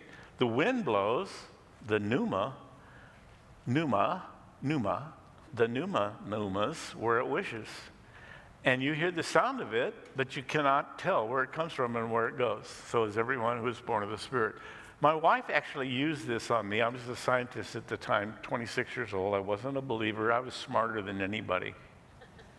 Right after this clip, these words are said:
I was an idiot. I just hadn't figured it out yet, okay? And she says, I said, "I can't see God. I can't see anything." She says, "Can you see the wind?"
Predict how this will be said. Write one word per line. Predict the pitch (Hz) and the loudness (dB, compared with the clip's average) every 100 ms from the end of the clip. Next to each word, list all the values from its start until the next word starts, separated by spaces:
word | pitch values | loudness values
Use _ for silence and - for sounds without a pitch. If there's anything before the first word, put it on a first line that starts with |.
| - - - - - - - - - - - - - - - | -20 -20 -20 -20 -20 -20 -20 -20 -20 -20 -20 -20 -20 -20 0
I | 135 | 2
was | 131 107 | 2 -2
an | 113 - | -6 -2
idiot. | 127 131 107 85 - - | 0 2 0 -4 -8 -6
I | - 107 | -2 -2
just | - - | -2 2
hadn't | 113 87 | 2 2
figured | - 110 95 92 | -4 -2 -2 0
it | 92 | 2
out | 90 - | 0 -2
yet, | 101 - - - | -4 -6 -8 -10
okay? | 110 104 104 - - - - - - - - - - | -4 -2 -2 -6 -16 -18 -16 -16 -16 -16 -16 -18 0
And | 117 127 | 0 2
she | 143 | -2
says, | 135 156 139 - - - | -2 0 0 -2 -14 -2
I | 123 | 0
said, | 123 143 139 - | 2 0 -2 -2
"I | 175 | -2
can't | - 220 202 | 0 -2 -2
see | - 160 196 | -2 0 2
God. | 135 92 92 | 2 2 2
I | 104 | -2
can't | - 151 147 | 0 -2 0
see | - - 160 156 | -4 0 2 2
anything." | 113 107 117 104 | 0 -4 -8 -8
She | 113 | -8
says, | 110 - - | -10 -12 -2
"Can | - 135 | 0 2
you | 123 | 0
see | - 143 | 0 0
the | 127 | 0
wind?" | 117 131 165 180 | 2 0 0 -6